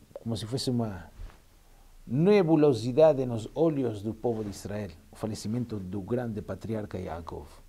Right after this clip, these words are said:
Até esse momento estava com eles lá, eh, no Egito. E os episódios desta perashá, na verdade,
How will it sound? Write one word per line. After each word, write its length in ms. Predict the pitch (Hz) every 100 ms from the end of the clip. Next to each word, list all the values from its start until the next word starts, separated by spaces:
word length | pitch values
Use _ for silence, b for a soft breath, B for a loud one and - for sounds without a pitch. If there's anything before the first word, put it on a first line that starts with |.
| -
Até 420 | 80 - 101 92
esse 180 | 80 101
momento 400 | 101 110 101 95
estava 340 | - 98 92
com 180 | 82 95
eles 360 | 104 87 - -
lá, 260 | 131 117 - - - - - -
eh, 60 |
no 220 | 98 98 95
Egito. 360 | 85 82 85 85 _ _ _ - b b b b b b b b b b _ _ _ _ _ _ - -
E 140 | 131 165
os 120 | 156
episódios 680 | 180 185 165 269 269 240 160
desta 320 | 180 - 151
perashá, 480 | 131 127 123 196 208
na 100 | 175
verdade, 640 | 151 156 165 175 202 175